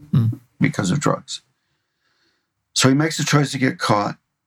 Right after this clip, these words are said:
Speaker 2: He's basically given up his life from his point of view. But there's a moment after some years in prison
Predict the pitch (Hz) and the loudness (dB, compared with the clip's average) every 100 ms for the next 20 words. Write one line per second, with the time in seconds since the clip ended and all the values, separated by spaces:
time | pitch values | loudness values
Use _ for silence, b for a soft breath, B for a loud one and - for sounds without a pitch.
0 | _ _ _ _ _ _ _ 120 117 - | _ _ _ _ _ _ _ 2 2 2
1 | 131 127 113 113 113 110 104 - 95 107 | 0 0 -2 0 0 0 -2 -2 -2 0
2 | 104 98 - - - 127 107 104 - 101 | 0 -2 -6 -16 -2 0 2 -2 -2 0
3 | 95 - 92 - - - _ _ B B | 0 -2 -6 -6 -14 -20 _ _ B B
4 | B B B B B B - 123 - - | B B B B B B 0 0 0 -10
5 | - _ - - _ _ - 135 135 113 | -20 _ -16 -16 _ _ 0 2 2 2
6 | 127 127 131 127 117 - _ _ _ _ | 2 4 4 4 2 -2 _ _ _ _
7 | _ _ _ _ _ _ _ - 117 123 | _ _ _ _ _ _ _ 0 0 0
8 | 107 127 120 117 104 110 - 113 98 98 | 0 2 2 0 0 -2 2 2 2 0
9 | 95 143 | -2 -6